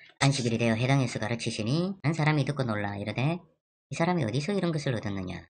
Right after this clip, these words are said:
이 사람이 받은 지혜와 그 손으로 이루어지는 이런 권능이 이됨이냐? 이 사람이 마리아의 아들 목수가 아니냐?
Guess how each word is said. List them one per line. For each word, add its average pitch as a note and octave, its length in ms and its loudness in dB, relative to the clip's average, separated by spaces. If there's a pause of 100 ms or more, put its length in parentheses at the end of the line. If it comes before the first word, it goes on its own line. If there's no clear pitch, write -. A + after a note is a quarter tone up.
이 A2+ 40 -8
사람이 C3 320 2
받은 A2+ 240 0
지혜와 B2+ 520 2
그 A2 100 -6
손으로 D#3 380 0
이루어지는 A#2 520 0
이런 C3 280 0
권능이 A#2 600 0 (140)
이됨이냐? A#2 520 2 (260)
이 C#3+ 40 -2
사람이 D#3+ 240 4
마리아의 C#3+ 360 6
아들 C3+ 200 4
목수가 A#2 320 0
아니냐? G2 320 -2